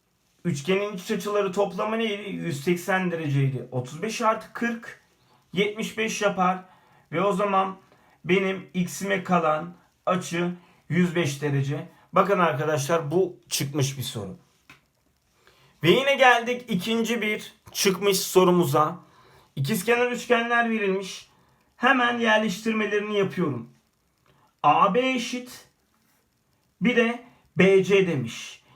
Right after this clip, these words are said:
Yani bu açıya ben ne diyeyim? Buradan bulalım.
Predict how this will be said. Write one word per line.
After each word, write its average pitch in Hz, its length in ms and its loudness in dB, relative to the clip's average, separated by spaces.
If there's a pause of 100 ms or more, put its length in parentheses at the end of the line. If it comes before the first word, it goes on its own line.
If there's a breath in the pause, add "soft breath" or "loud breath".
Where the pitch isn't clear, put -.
(120 soft breath)
Yani 226 580 2 (520)
bu 180 160 6
açıya 233 360 2
ben 220 440 -2 (1300)
ne 233 240 2
diyeyim? 196 360 -2 (260)
Buradan 202 480 4
bulalım. 185 480 0